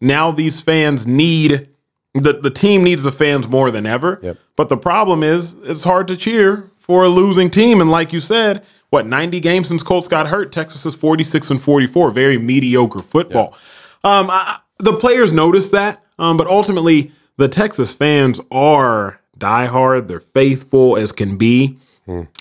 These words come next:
Speaker 1: It's not the loudest for more reasons than one. Again, just the stadium setup, it allows for noise to exit.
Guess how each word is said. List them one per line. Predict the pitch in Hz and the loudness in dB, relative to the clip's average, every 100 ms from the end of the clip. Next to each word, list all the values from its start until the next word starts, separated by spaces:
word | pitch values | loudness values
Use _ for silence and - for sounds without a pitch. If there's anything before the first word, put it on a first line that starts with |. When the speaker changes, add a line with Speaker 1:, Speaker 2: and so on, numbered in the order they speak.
| - | -6
Speaker 1:
It's | 185 165 | -6 0
not | 214 208 | 0 0
the | 139 | -2
loudest | 120 127 151 170 180 - | 0 0 0 0 -2 0
for | 135 117 | 2 2
more | 107 117 135 143 143 | -2 0 2 4 2
reasons | 113 135 143 139 123 | 2 2 2 2 2
than | 127 117 | 2 2
one. | 127 123 | 2 0
Again, | 98 92 123 131 135 117 | -4 -2 0 2 0 -2
just | 135 135 | -2 -2
the | 104 | -6
stadium | - - 110 127 143 | -10 -4 0 2 0
setup, | 139 151 139 147 160 | 0 0 0 0 -4
it | 131 | -6
allows | 117 113 117 127 | -4 -2 0 -2
for | - | -6
noise | 110 117 113 | -4 -2 -4
to | - - | -6 -10
exit. | 107 107 147 - | -8 -2 -2 -2